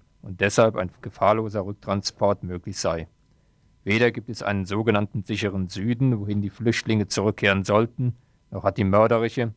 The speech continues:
antitamilische Hetze abgenommen. Selbst die Schweizer Neue Zürcher Zeitung habe berichtet,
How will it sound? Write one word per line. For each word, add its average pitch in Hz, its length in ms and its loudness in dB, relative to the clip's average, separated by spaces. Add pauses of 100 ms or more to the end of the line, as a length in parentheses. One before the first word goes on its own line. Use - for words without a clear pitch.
(140)
antitamilische 107 840 -4
Hetze 104 320 -2
abgenommen. 85 500 -6 (640)
Selbst - 240 -6
die 107 60 -4
Schweizer 113 480 2
Neue 101 240 -2
Zürcher 113 460 -4
Zeitung 117 480 0
habe 98 180 -4
berichtet, 107 560 -2